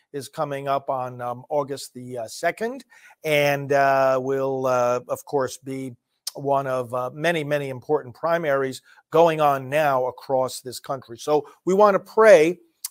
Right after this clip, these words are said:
as we begin now with Scripture in our usual way. Uh, we want to pray for all these elections, all these candidates, and for all the voters, that they will have wisdom and, uh, and that they will have enthusiasm, not only to vote,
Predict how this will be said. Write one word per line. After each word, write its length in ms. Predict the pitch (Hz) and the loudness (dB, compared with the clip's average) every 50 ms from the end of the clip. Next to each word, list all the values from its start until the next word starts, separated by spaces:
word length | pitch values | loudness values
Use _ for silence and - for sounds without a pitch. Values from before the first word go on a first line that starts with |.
| _ - | _ -2
as 200 | 160 156 135 131 | -2 -2 0 0
we 160 | 151 147 147 | -2 -2 -2
begin 440 | 127 147 143 123 160 180 196 196 175 | -2 -6 -4 0 0 0 0 0 0
now 280 | 151 143 143 147 147 | 0 2 2 2 2
with 160 | 143 139 135 | 2 0 -4
Scripture 600 | - - - 165 156 151 156 - - 156 165 170 165 - _ _ | -6 -4 0 0 0 0 -2 -4 -4 -2 -2 -2 -4 -8 _ _
in 120 | - 147 139 | -10 -6 -4
our 160 | 139 135 131 | -2 -2 -2
usual 540 | 135 143 147 147 127 147 143 135 131 131 127 | -2 -2 -4 -6 -6 -6 -6 -6 -4 -4 -2
way. 320 | 135 135 135 135 147 139 139 - - - - | 0 0 0 0 0 -2 -6 -12 -20 -14 -8
Uh, 80 | 143 135 | -6 -4
we 120 | 139 147 | -2 0
want 160 | 143 143 139 135 | 0 0 -2 -2
to 120 | 135 - | -4 2
pray 200 | - 175 165 160 | 4 4 4 4
for 180 | 156 - 147 143 | 2 -2 -6 -2
all 240 | - 165 165 180 | 2 4 4 4
these 220 | 180 175 170 147 147 | 4 2 -2 -4 -2
elections, 480 | 160 151 147 147 - - 156 143 123 | -2 0 0 -2 -4 -8 -14 -10 -6
all 160 | 147 151 156 156 | -2 -2 -2 -2
these 200 | 160 151 127 - | -2 -6 -8 -10
candidates, 640 | - - 147 139 135 135 131 135 135 135 135 - - _ _ _ _ - | -12 -12 -10 -8 -6 -4 -4 -4 -4 -6 -8 -12 -18 _ _ _ _ -10
and 180 | 151 143 139 123 | -8 -8 -6 -4
for 160 | - 147 143 | -2 -2 -2
all 280 | - 165 151 151 151 143 | 0 2 2 4 2 2
the 160 | 131 135 123 | 0 -4 -8
voters, 600 | 110 117 147 165 175 165 139 120 117 120 - - _ _ _ _ - | -4 -2 0 2 2 0 -2 -4 -8 -10 -14 -16 _ _ _ _ -12
that 120 | 135 135 - | -12 -8 -6
they 160 | 143 139 139 | -4 -4 -4
will 200 | 135 131 127 117 | -2 -4 -4 -6
have 340 | 120 131 127 123 123 113 139 | -6 -6 -4 -6 -6 -8 -10
wisdom 680 | - 147 131 135 135 127 117 113 131 131 127 127 127 123 - _ _ _ _ _ _ _ _ _ _ _ _ _ - - - _ - | -12 -8 -6 -6 -6 -6 -8 -10 -8 -8 -8 -10 -12 -16 -20 _ _ _ _ _ _ _ _ _ _ _ _ _ -18 -18 -16 _ -6
and, 480 | 156 147 139 139 135 131 131 127 120 131 | -4 -4 -2 -2 -2 -4 -4 -4 -2 0
uh, 260 | 123 120 120 117 113 - - _ _ _ _ _ | 2 2 2 0 -2 -4 -8 _ _ _ _ _
and 180 | 165 170 180 196 | -8 -6 -4 -4
that 160 | 220 220 - | -6 -6 -4
they 120 | 247 262 | -6 -6
will 180 | 254 247 240 233 | -4 -6 -6 -6
have 240 | 208 214 214 214 208 | -6 -6 -6 -6 -6
enthusiasm, 880 | 180 160 - 214 226 214 185 156 123 110 98 101 - - 104 101 101 | -8 -10 -8 -10 -8 -8 -8 -8 -8 -8 -10 -12 -16 -18 -20 -20 -12
not 180 | 110 139 151 165 | -8 -6 -4 -2
only 240 | 165 165 160 151 131 | -2 -2 -4 -4 -6
to 80 | 123 | -8
vote, 340 | 117 110 123 143 147 127 117 | -6 -2 0 2 2 2 0